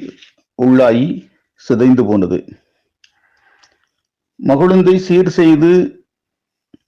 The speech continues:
தேர்தல் களப்பணிக்காக அணியமாக்க வேண்டும் என்கிற நோக்கத்திலே, நோக்கத்தில் சாத்தூர் வாகன சீர்கலத்திற்கு சென்றபோது இந்த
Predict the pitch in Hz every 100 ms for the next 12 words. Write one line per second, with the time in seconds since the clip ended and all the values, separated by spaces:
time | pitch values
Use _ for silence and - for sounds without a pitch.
0 | _ _ _ _ _ - 156 160 160 147
1 | 147 147 - 143 135 135 123 151 147 156
2 | - - _ _ _ _ _ _ _ _
3 | _ _ _ _ _ _ _ _ _ _
4 | _ _ _ _ _ - 139 156 151 143
5 | 151 139 127 131 123 123 127 127 131 123
6 | 135 143 - - 131 131 135 110 151 143
7 | - - - _ _ _ _ _ - 139
8 | 139 156 135 127 135 139 131 120 - 143
9 | 143 139 123 131 107 - 110 - - _
10 | - 143 143 151 147 123 127 147 147 123
11 | 117